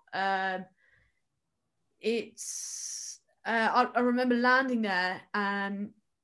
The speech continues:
getting in the car and looking out the window, going, "Oh my God, there's so many people walking." So if you imagine, like, Heathrow to South Ken sort of distance, so, like,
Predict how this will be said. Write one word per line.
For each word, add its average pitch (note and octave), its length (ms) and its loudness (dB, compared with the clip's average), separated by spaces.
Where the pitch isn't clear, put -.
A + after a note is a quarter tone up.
getting A#3 260 2
in A3 80 0
the G#3+ 60 -4
car A3+ 520 2
and A3+ 80 -2
looking A3+ 200 -2
out G#3 120 -2
the G#3 60 -2
window, A3 540 -2
going, C#4+ 260 -12
"Oh E4+ 80 -20
my F#4 140 -16
God, F#4+ 140 -12
there's C4 200 -10
so D4 140 -8
many C#4 180 -10
people C4 280 -10
walking." C4 420 -8
So - 100 -18
if G3+ 60 -12
you B3+ 80 -6
imagine, D4+ 300 0
like, B3+ 200 -2
Heathrow F#3+ 680 -2
to G#3 100 -10
South G#3+ 400 0
Ken E3 380 -6
sort - 220 -10
of D#3 60 -20
distance, A#2+ 640 -10
so, E3 180 -8
like, D#3+ 260 -10